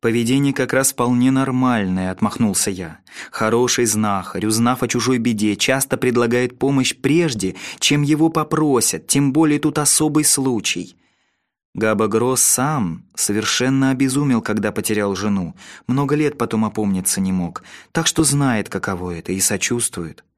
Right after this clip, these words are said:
Словом, тут всё понятно. А вот что происходит с его внучкой?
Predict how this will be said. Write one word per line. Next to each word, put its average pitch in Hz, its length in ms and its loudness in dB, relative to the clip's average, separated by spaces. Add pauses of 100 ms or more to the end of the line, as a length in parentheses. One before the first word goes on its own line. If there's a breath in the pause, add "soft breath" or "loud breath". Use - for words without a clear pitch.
(440)
Словом, 147 520 0
тут 143 280 -2
всё - 200 2
понятно. 131 760 -2 (840 loud breath)
А 98 100 -6
вот 98 200 -6
что - 420 -4
происходит 120 720 -2
с - 80 2
его 117 320 -2
внучкой? 131 960 -2